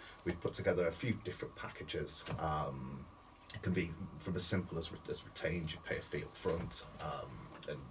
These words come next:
we put a team together and, and work for you, fill your roles, complete a project. We can look at mini R P Os. We're, we're trying not to be sort of an all-encompassing R P O where we, we put people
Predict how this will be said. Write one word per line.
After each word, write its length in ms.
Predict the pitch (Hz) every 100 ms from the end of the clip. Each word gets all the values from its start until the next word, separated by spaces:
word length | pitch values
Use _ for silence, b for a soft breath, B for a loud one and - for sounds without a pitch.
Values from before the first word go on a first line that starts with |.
| - -
we 80 | 80
put 200 | 78 -
a 40 |
team 180 | - 76
together 340 | - 85 80 78
and, 120 | 78 - b b b b b -
and 120 | 98
work 180 | 98 101
for 140 | - 110
you, 140 | 98 -
fill 200 | - 90
your 100 | 90
roles, 420 | 92 90 85 - - - -
complete 280 | - 98 82
a 40 |
project. 680 | - 107 95 110 98 92 -
We 100 | 98
can 160 | - 95
look 160 | 110
at 120 | -
mini 220 | 107 104 104
R 140 | 98
P 200 | 101 120
Os. 360 | 131 151 151 - b b b
We're, 140 | 113 110 107
we're 80 |
trying 340 | 104 123 113 107
not 160 | 92 -
to 100 | 95
be 520 | 98 92 90 82 80 -
sort 200 | - 90
of 60 | 107
an 40 | 95
all-encompassing 720 | 90 90 - 107 113 120 110
R 140 | 107
P 200 | 104 123
O 220 | 120 123 117
where 260 | 90 82
we, 140 | 78 76 78 - -
we 60 | -
put 140 | - -
people 340 | 76 -